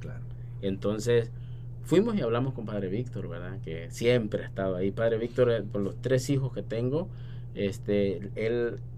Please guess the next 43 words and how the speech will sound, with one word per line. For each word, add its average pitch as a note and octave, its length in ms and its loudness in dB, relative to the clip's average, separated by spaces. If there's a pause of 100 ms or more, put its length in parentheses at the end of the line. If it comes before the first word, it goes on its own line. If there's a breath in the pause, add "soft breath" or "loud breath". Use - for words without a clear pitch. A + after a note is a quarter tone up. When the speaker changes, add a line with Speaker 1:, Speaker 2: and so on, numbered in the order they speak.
Speaker 2:
ha G2+ 120 -4
celebrado A2 580 4
misa B2+ 480 2 (320)
cada A2+ 220 6
vez A2+ 200 2
que A2+ 140 -2
Cindy A2 360 -2
ya G#2 160 0
está G2 440 -2
en F2+ 140 -6
el F2 160 -6
momento F#2+ 380 -2
del E2+ 100 -2
parto. - 460 -8 (760)
¿Verdad? - 180 -10 (180)
Y G2+ 60 0
él G#2+ 80 2
me G#2+ 140 2
llama, G2+ 260 2
"Cuando F#2+ 220 -4
estén D3+ 200 4
haciendo, D#3 320 4
dime D#3 200 6
que B2 80 0
voy B2+ 120 6
a - 20 2
celebrar G2+ 360 -2
misa". - 240 -6 (840)
¿Verdad? D2+ 200 -8 (500 loud breath)
Y G#2 160 2
entonces, G#2+ 680 2
y F2 560 -2 (400)
fuimos C#3+ 240 8
a - 20 2
hablar G#2+ 280 0
con F2 180 -6
él, F2+ 120 -6
dijo, F2+ 220 -6
"Él F#2+ 60 -4
no A2 100 -4
se A2 140 -10
preocupen", A#2 560 -8
dijo, - 180 -8